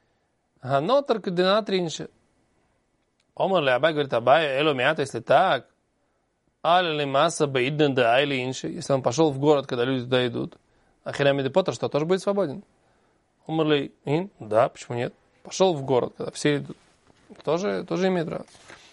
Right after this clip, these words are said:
Гана пурса баидна де гану инши. Он немножко поспал, когда люди,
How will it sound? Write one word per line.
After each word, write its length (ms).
Гана 640
пурса 440
баидна 520
де 140
гану 440
инши. 220
Он 120
немножко 360
поспал, 560
когда 300
люди, 460